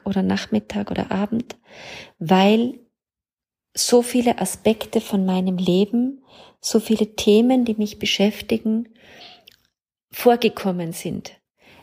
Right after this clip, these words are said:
Entweder weil man draußen zugeschaut hat, draußen im Sinn von nicht im Feld stehend, sondern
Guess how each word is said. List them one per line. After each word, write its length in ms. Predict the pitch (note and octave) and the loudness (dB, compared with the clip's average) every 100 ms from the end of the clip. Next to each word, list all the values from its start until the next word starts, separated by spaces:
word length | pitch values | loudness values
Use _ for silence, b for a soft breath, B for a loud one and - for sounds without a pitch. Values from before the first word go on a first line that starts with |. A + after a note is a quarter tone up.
| b | b
Entweder 760 | A#3+ B3+ C4 A#3 A3 G3 F#3 - | 4 4 2 2 0 2 -2 0
weil 220 | F#3+ F#3 | 2 0
man 240 | F3 F3+ | -2 -8
draußen 880 | - F#3 E3+ F#3+ - - B3 C4+ - _ _ _ _ | -6 0 2 2 -2 0 0 -2 -8 _ _ _ _
zugeschaut 720 | - B3 C4 - B3 C4 C4+ | 2 2 4 0 0 -2 -2
hat, 420 | C4 D4 - - - _ _ _ _ _ _ _ _ _ - | -2 -2 -6 -18 -20 _ _ _ _ _ _ _ _ _ -2
draußen 500 | E3+ F3+ G#3+ - A3 | 2 4 2 0 0
im 180 | G3+ | 0
Sinn 300 | G3 - G#3 | -2 0 -2
von 400 | G3+ - G3 F#3+ - b b - | -2 -2 -2 -2 -6 b b 2
nicht 320 | G#3+ A3 - | 4 4 0
im 160 | G3+ | 0
Feld 360 | F#3+ - F#3+ G3+ | 0 0 0 -2
stehend, 640 | - - F#3 G3+ A3 B3 C#4 | -6 0 2 2 0 -2 -2
sondern 500 | - G3 F#3+ F#3+ | -2 0 2 0